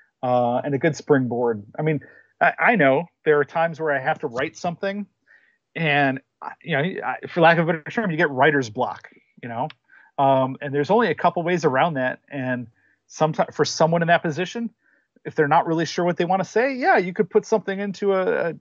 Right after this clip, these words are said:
a, an A I generator, see what it gets you. It might springboard you into something. And my fear is that we're gonna replace genuine knowledge and learned,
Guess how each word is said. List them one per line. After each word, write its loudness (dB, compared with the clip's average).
a, -4
an 0
A 4
I 8
generator, 2
see -6
what 2
it 0
gets -2
you. 0
It 0
might 4
springboard -2
you -2
into -4
something. -2
And -2
my 6
fear 2
is -4
that 4
we're -8
gonna -4
replace -4
genuine 0
knowledge 0
and -6
learned, 2